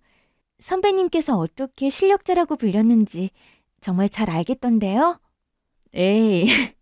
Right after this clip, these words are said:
나는 알고 있는 것만 가르쳐 준 건데 뭐. 앞으로 더 많은 업무가 생길 수 있으니까 나 말고도 주변 분들이랑 인사도 하고 얘기도 나눠가면서 배울 것 있으면 배워놔. 친해진 사람은 좀 있어?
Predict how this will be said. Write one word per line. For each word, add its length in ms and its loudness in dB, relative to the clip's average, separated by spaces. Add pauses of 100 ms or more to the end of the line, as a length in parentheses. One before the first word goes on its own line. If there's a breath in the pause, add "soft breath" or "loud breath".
나는 380 0
알고 300 2
있는 260 4
것만 280 0
가르쳐 360 -6
준 160 -4
건데 280 -4
뭐. 280 -8 (680)
앞으로 320 -2
더 240 0
많은 320 2
업무가 540 0
생길 300 -4
수 120 -10
있으니까 640 -4 (500)
나 180 0
말고도 480 0
주변 360 -2
분들이랑 560 2
인사도 340 -2
하고 200 -2
얘기도 340 -6
나눠가면서 840 -4 (480)
배울 220 0
것 180 -2
있으면 340 -8
배워놔. 520 -6 (520)
친해진 380 -2
사람은 340 2
좀 160 -6
있어? 360 -6